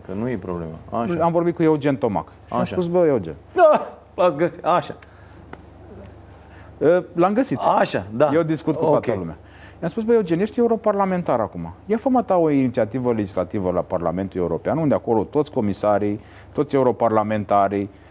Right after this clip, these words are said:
Speaker 2: și în toate
Speaker 1: Așa.
Speaker 2: alte state sunt aceste indemnizații, că ai fost parlamentar, că ai fost primar, că ai, fă o indemniza-, fă o inițiativă legislativă acolo,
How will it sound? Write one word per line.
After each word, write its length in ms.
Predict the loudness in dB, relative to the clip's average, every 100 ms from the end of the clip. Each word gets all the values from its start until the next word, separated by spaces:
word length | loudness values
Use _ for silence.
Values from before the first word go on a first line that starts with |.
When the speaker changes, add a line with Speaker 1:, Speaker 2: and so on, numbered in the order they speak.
| -16
Speaker 2:
și 100 | -2
în 80 | 0
toate 280 | 2 2 4
Speaker 1:
Așa. 80 | 4
Speaker 2:
alte 240 | 2 0
state 400 | -2 0 0 -2
sunt 240 | -4 -2 -2
aceste 380 | -2 -4 -2
indemnizații, 680 | -2 0 -2 0 0 0 -2
că 120 | -4 -4
ai 60 |
fost 200 | -2 -6
parlamentar, 540 | -2 -2 -2 -4 -4 -4
că 80 | -4
ai 60 |
fost 200 | -6 -10
primar, 240 | -8 -8 -6
că 100 | -6
ai, 60 |
fă 160 | -4 0
o 140 | 0
indemniza-, 520 | 2 0 0 -2 -2
fă 100 | 0
o 280 | 2 4 4
inițiativă 440 | 2 0 -2 0 -2
legislativă 440 | 0 -2 -2 -2
acolo, 320 | -2 0 -2